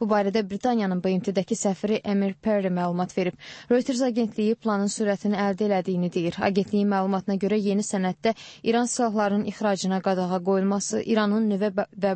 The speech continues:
ballistik raket proqramları ilə bağlı şirkətlərin aktivlərinin dondurulması nəzərdə tutulur. Sənəd dünya ölkələrini, təşkilatları İrana qrant, kredit verməməyə çağırır. İran prezidenti Mahmud Əhmədnejad deyib ki, B M T-nin sanksiyalarını həyata keçirməsi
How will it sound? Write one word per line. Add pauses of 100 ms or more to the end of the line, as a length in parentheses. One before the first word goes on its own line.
ballistik (260)
raket
proqramları
ilə
bağlı
şirkətlərin
aktivlərinin
dondurulması
nəzərdə
tutulur. (260)
Sənəd
dünya
ölkələrini,
təşkilatları (220)
İrana
qrant,
kredit
verməməyə
çağırır. (320)
İran
prezidenti
Mahmud
Əhmədnejad
deyib
ki, (120)
B
M
T-nin
sanksiyalarını
həyata
keçirməsi